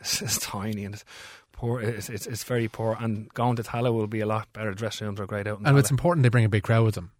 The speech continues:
Speaker 2: You know, the chances
Speaker 1: Oh, yeah.
Speaker 2: are the place will be packed, but you, you absolutely need that one hundred percent guarantee that there is gonna be a few busloads coming down the M one to, to
Speaker 1: I
Speaker 2: make
Speaker 1: would
Speaker 2: sure the
Speaker 1: imagine there
Speaker 2: place
Speaker 1: will
Speaker 2: is
Speaker 1: be.
Speaker 2: absolutely
Speaker 1: I'd say the
Speaker 2: jammed.
Speaker 1: interest will be, uh, like, it's again, it's a, hopefully last night will have captured the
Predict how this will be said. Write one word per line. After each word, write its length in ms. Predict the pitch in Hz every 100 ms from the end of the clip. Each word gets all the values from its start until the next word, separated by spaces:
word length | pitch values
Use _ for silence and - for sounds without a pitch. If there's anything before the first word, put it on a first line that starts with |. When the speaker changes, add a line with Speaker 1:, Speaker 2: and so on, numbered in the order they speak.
| -
Speaker 2:
You 100 | 120
know, 100 | 113
the 60 | 107
chances 260 | 139 113
Speaker 1:
Oh, 40 | 117
yeah. 60 |
Speaker 2:
are 20 |
the 60 | 110
place 200 | 113 113
will 60 | 101
be 40 |
packed, 320 | 101 110 104
but 80 | -
you, 200 | 110 113 127
you 140 | 135
absolutely 360 | 127 - 127 113
need 120 | 110
that 100 | 107
one 100 | 101
hundred 160 | 104 104
percent 200 | 107 98
guarantee 400 | 101 101 113 104
that 140 | 98
there 120 | 104
is 100 | 107
gonna 140 | 113 104
be 140 | 101
a 60 | 95
few 180 | 117
busloads 420 | 107 104 - 101 -
coming 200 | 107 101
down 280 | 104 104 95 - _ -
the 100 | - 107
M 120 | 104
one 200 | 104 104
to, 260 | - 110 101
to 140 | -
Speaker 1:
I 80 | 131
Speaker 2:
make 40 |
Speaker 1:
would 40 | 123
Speaker 2:
sure 40 |
the 60 | 120
Speaker 1:
imagine 120 | 113
there 80 | 113
Speaker 2:
place 100 | 101
Speaker 1:
will 60 | 107
Speaker 2:
is 60 |
Speaker 1:
be. 60 | 101
Speaker 2:
absolutely 200 | 104 -
Speaker 1:
I'd 60 | 104
say 80 | 143
the 40 |
Speaker 2:
jammed. 120 | 127
Speaker 1:
interest 360 | 104 110 107 -
will 60 | 104
be, 200 | 101 95
uh, 100 | 120 104 95 92 117
like, 220 | 113 101 -
it's 140 | 110
again, 220 | 107 110 101
it's 140 | 104
a, 40 | 101 _ _ _ _ _
hopefully 380 | - 143 147 120
last 280 | 101 107 -
night 100 | 110
will 80 | 107
have 60 | 101
captured 380 | - 110 101 92 - _
the 160 | 98